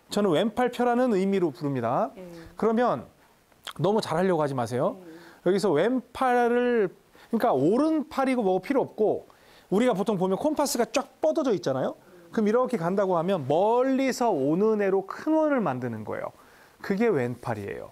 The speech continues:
Speaker 2: 음.
Speaker 1: 그래서 그냥 왼팔을 멀리 보내시면 돼요. 이때 오른팔은 안 펴도 됩니다. 이때 중요한 역할을 하는 건 뭐냐면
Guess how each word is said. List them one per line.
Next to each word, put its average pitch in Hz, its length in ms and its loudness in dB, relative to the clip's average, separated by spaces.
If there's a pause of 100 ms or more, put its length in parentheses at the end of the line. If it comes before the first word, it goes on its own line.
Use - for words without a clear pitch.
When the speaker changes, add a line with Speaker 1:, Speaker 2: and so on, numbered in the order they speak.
(140)
Speaker 2:
음. 175 260 -20
Speaker 1:
그래서 220 200 0
그냥 247 220 2
왼팔을 226 520 0
멀리 277 680 2
보내시면 135 460 -4
돼요. - 300 -8
이때 190 280 0
오른팔은 180 420 0
안 117 100 -2
펴도 120 160 -2
됩니다. 113 360 -2 (320)
이때 202 260 0
중요한 202 440 0
역할을 165 300 0
하는 180 160 0
건 160 100 0
뭐냐면 139 480 0